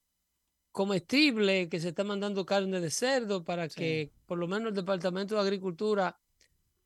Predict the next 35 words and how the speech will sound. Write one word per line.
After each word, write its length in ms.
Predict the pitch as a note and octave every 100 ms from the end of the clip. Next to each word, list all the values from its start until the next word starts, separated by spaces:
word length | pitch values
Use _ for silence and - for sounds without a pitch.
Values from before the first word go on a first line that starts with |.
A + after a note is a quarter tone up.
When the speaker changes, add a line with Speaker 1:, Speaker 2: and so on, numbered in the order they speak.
| _
Speaker 1:
y 160 | B3+
los, 560 | F#3 F#3+ F3 - - - -
eh, 500 | F#3 F3+ F3 F3 E3+
productores 460 | - F#3 E3+ G#3 G#3+
agrícolas 460 | G3+ G3 G#3 G#3
norteamericanos 760 | F#3+ F3+ F3+ F3 E3+ F#3+ G3+ E3+
se 80 | F3+
beneficien. 720 | E3+ D#3+ B3+ C#4+ - - - _
Speaker 2:
Ujú. 260 | D#3+ C3 C#3
Speaker 1:
Digan, 200 | D3 D#3
"Ok, 160 | F3+ B3 A#3 D#3
tenemos, 560 | D#3 E3 F#3 F#3 D3+ - _ _ _ _ _ _ _ _
tenemos 460 | - E3 G3+ G#3+ G3+
mercado 720 | G3 E3 - A#3+ A#3 G3 E3+
con 500 | - E3+ D#3+ D3+ D#3
la 60 | D#3
ayuda 500 | D#3 F#3+ B3 G#3 F3+
que 140 | F#3+
nos 120 | F3+
está 300 | E3+ F#3+ F#3+
comprando 640 | F3+ G3 E3+ G3+ A3 B3 G3
el 60 |
gobierno 340 | F3+ F3 F#3+ G3
norteamericano 800 | F#3 F3 F3 F3 F3 G3 A3 F3+
para 160 | F3
mandársela 720 | E3 D#3+ E3+ E3 F3+ E3 D#3 -
a 120 | - D#3+
los 260 | D#3+ D3+
ucranianos". 580 | D#3+ D#3 D3+ D3 C#3 C#3
Ese 160 | C3+ F#3+
no 100 | G#3
es 40 |
el 60 | G3+
Speaker 2:
Sí. 60 |
Speaker 1:
caso. 420 | G3+ A#3 F3+ -